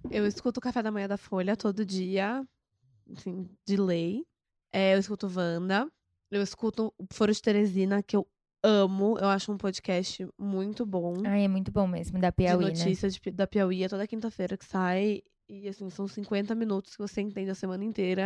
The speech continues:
Speaker 1: É muito, muito bom. Eu amo. Eu escuto o É Noia Minha, da Camila Frender. Eu escuto outro que eu amo,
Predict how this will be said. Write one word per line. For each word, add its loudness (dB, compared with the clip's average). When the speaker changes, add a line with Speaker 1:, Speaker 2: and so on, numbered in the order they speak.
Speaker 1:
É -4
muito, -4
muito -4
bom. -6
Eu -6
amo. -4
Eu 4
escuto 0
o 0
É 0
Noia 0
Minha, -2
da -6
Camila -4
Frender. -2
Eu 2
escuto -4
outro -6
que -4
eu 2
amo, 2